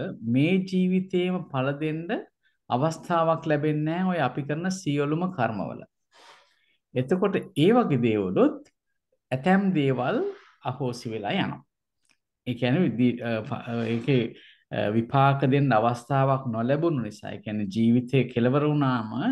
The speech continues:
ඊට, ඊට එහාට විපාක දීමක් ලබන්න බෑනේ.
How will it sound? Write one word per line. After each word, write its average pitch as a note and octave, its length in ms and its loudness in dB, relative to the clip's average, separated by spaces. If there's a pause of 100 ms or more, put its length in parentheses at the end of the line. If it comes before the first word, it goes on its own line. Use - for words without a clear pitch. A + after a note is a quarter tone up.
ඊට, A#2 200 -6 (160)
ඊට B2 220 -2
එහාට C3 340 2 (120)
විපාක C3 360 0
දීමක් B2+ 500 0
ලබන්න A#2 420 -2
බෑනේ. B3 380 0